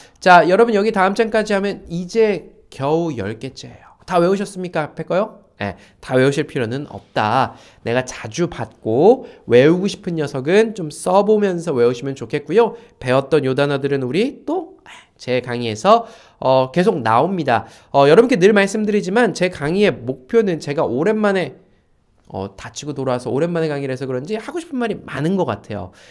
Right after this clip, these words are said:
제 강의의 목표는요, 어, 이렇습니다. 그, 요걸로 여러분이 막, 막 쓰셔가지고 막 스트레스 받으면서 공부해서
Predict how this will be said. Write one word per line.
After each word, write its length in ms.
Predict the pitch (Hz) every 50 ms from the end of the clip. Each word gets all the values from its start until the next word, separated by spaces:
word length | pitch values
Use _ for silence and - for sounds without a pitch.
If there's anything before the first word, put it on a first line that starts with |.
| - _ _
제 260 | - 165 170 185 190
강의의 380 | 180 170 160 156 170 190 185 139
목표는요, 800 | 101 101 - - - 190 147 143 143 117 156 214 214 151 107 - - - - _ _
어, 200 | - 127 127 -
이렇습니다. 720 | - 170 170 208 202 - 226 220 185 147 139 190 247 240 - - - _ _
그, 560 | _ - 185 170 165 156 156 160 - - - _ _ _ _ _ _ _ _ _ _ _ _ _ - - _ - _ 170
요걸로 540 | 156 165 165 214 240 247 240 220 202 180
여러분이 340 | 139 - 147 170 170 170 165
막, 300 | 165 165 - - - _ _ _ - - - - - 64 64 62 60 - - - -
막 200 | 214 226 220 -
쓰셔가지고 540 | 233 240 214 254 240 240 214 170 180 175
막 140 | 175 180 -
스트레스 540 | - - - - - - - 262 269 254 -
받으면서 360 | 226 208 196 196 185 180 -
공부해서 840 | - - 143 147 156 156 170 170 160 165 196 208 240 262 262 - -